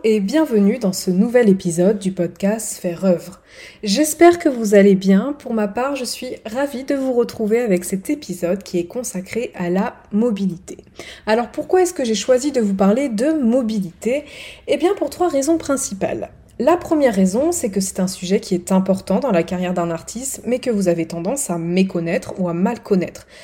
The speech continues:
C'est un sujet dont on parle peu et qui vous paraît le plus souvent assez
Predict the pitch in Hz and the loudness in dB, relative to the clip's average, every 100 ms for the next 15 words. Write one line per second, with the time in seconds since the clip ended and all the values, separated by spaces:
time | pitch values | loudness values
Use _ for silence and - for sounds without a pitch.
0 | - - - 180 - - 202 262 196 175 | -20 -12 -6 -4 -4 -4 4 4 4 -4
1 | 175 175 170 170 - - 214 - - 202 | -8 -6 -6 -6 -10 -4 -4 -4 -4 -4
2 | 196 196 185 180 175 180 190 - 190 185 | 0 0 0 0 2 2 0 -6 -10 -6
3 | 190 - - 185 - 240 | -4 -4 -6 -8 -8 -10